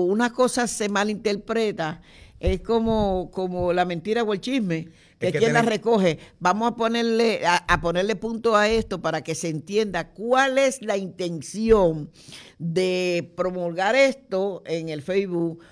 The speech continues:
Speaker 1: cuál es la, si el municipio va o no a permitir las colectas y las ventas en las luces.
Speaker 2: El municipio, ningún municipio tiene facultad, vamos a empezar ahí, ningún municipio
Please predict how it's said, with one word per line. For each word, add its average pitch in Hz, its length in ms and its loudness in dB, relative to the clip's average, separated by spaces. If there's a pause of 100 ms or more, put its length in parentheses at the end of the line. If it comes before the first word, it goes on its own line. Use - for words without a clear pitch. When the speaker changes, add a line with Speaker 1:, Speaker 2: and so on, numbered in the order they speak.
(140)
Speaker 1:
cuál 190 300 2
es 262 120 2
la, 220 320 -2
si 196 220 -4
el 175 80 0
municipio 185 880 -4
va 190 540 2
o 180 180 2
no 226 260 -2
a 214 100 -4
permitir 180 540 -2
las 208 140 0
colectas 202 600 0
y 190 60 4
las 156 180 -2
ventas 202 340 2
en 190 60 2
las 151 120 4
luces. - 380 4 (140)
Speaker 2:
El 175 200 -2
municipio, 170 960 -6
ningún 214 720 -8
municipio 180 880 -8
tiene 202 400 -10
facultad, 135 880 -10
vamos 113 180 -12
a - 20 -14
empezar 123 240 -14
ahí, 80 80 -20 (260)
ningún 233 720 -4
municipio 170 680 -12